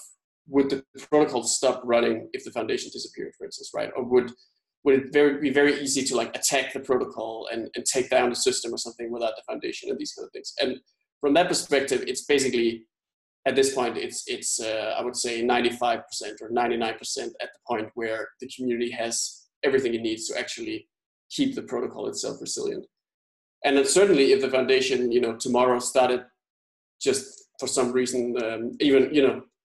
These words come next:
became malicious or something, right? Or, or just stopped doing anything. Uh, I have no doubt that, like, all the people that are already in the community, they would immediately just, like, they would just pick up where the foundation has, had left off and basically start figuring out things,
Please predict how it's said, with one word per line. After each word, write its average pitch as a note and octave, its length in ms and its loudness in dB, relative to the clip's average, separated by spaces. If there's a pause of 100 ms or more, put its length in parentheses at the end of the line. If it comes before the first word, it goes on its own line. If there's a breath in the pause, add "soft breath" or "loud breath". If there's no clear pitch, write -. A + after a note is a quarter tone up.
(320)
became C3+ 340 4
malicious C3+ 520 4
or - 40 -10
something, A#2 380 -6
right? A#2+ 360 -2
Or, A2+ 300 -6
or C3 100 -8
just - 240 -2
stopped C3 280 2
doing B2+ 240 4
anything. B2 460 0 (680)
Uh, A2+ 160 2
I C3+ 80 2
have C#3 120 2
no C#3+ 120 6
doubt C3+ 360 2
that, B2 120 -2
like, G#2 220 -6
all B2+ 200 4
the B2 80 0
people B2 300 -8
that A#2 140 -4
are A2+ 60 -6
already A#2 240 -4
in A2+ 60 -6
the A2 80 -6
community, A#2+ 340 -6
they B2 100 -2
would A#2+ 160 0
immediately A#2+ 460 -2
just, - 540 -8 (720)
like, B2 100 -2
they D3 100 6
would C#3 100 6
just C3+ 200 -2
pick C#3+ 140 4
up B2+ 240 2
where A#2 460 2 (180)
the B2+ 60 -8
foundation B2+ 460 2
has, A2+ 340 -6 (100)
had A#2+ 120 -6
left A#2 220 0
off - 380 0
and A#2 160 -8
basically B2+ 280 4
start A#2+ 360 -2
figuring A#2 320 0
out A2+ 220 -4
things, - 540 -8